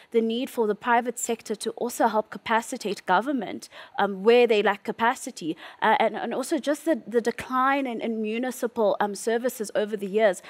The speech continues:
and how we really need to, to up-, upskill, um, our municipalities, uh, and, and give them more capacity to do what, what is necessary for, for a sector. So, so those are the key highlights for me, and I, and I hope we learn from all the challenges that we've had in the past year,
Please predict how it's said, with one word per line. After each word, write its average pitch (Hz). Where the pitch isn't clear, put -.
and 226
how 233
we 269
really 240
need 226
to, 220
to 220
up-, -
upskill, 254
um, 196
our 208
municipalities, 208
uh, 196
and, 190
and 208
give 240
them 269
more 220
capacity 220
to 208
do 202
what, 202
what 208
is 208
necessary 214
for, 190
for 208
a 202
sector. -
So, 247
so 247
those 277
are 339
the 311
key 277
highlights 190
for -
me, 247
and 254
I, 226
and 247
I 240
hope 247
we 339
learn 220
from 208
all 202
the 202
challenges 202
that 190
we've 190
had 185
in 196
the 185
past 175
year, 185